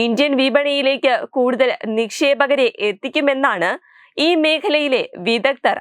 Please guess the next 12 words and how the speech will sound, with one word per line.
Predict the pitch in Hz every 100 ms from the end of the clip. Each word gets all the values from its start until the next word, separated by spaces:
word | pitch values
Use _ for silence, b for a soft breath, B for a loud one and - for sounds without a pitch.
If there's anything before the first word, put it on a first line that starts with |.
| -
അനുമാനിക്കുന്നത്. | 196 196 214 190 160 185 185 180 - _ b b b b b b -
എന്തായാലും | 320 359 403 392 381 320
ഭാരതത്തെ | 370 285 302 349 349 359 359
സംബന്ധിച്ചിടത്തോളം | 311 302 285 311 359 302 247 285 240 -
ഇതൊരു | 254 277 240 -
ശുഭ | - 247 277
സൂചനയാണ് | 320 277 247 247 240 180 160 170
നൽകുന്നത്. | 175 185 180 180 - _ b b b b -
നരേന്ദ്രമോദിയുടെ | 185 196 196 208 233 220 220 226 220 226 214
വികസനപരമായ | 180 196 226 254 254 254 254 247 247
തീരുമാനങ്ങൾ | 233 220 240 269 269 277 269
തന്നെയാണ് | 254 254 269 254 190